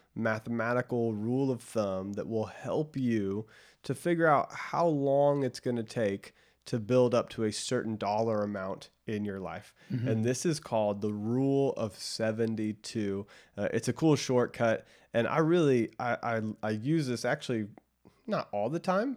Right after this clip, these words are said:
Speaker 1: but at least monthly when I'm helping people in their finances and I'm thinking through things. It, it's not gonna get you the exact dollar amount, but it's gonna help you quickly calculate, uh, in any given circumstance,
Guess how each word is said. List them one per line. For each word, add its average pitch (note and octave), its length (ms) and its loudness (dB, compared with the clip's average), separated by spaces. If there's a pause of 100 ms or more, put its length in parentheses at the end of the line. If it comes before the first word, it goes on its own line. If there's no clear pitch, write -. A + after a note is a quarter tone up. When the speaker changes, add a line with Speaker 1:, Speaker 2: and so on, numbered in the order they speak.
Speaker 1:
but C#3 180 0
at C#3 80 -4
least C4+ 220 -4
monthly A2+ 440 0
when G2+ 120 0
I'm G#2 120 -4
helping B2+ 260 0
people C3 240 -2
in A#2 60 0
their G#2+ 100 -2
finances B2 720 -2
and F#2+ 80 -6
I'm F#2+ 80 -8
thinking A#2+ 340 -4
through A#2+ 200 0
things. A2+ 400 -2 (360)
It, A#2 240 4
it's A#2+ 200 -2
not F3+ 160 -2
gonna F3+ 120 0
get C3+ 160 0
you A#2+ 140 0
the A2 220 -2
exact G#2 800 -4
dollar A2+ 380 0
amount, A2 360 -2
but A#2+ 80 -4
it's A2+ 120 -8
gonna A2 160 -2 (160)
help F#3 260 -4
you A2+ 100 0
quickly D3 640 -2
calculate, A#2 800 -4 (400)
uh, A2 180 0
in C#3+ 140 0
any F#3 260 2
given C3+ 260 2
circumstance, A#2 760 -4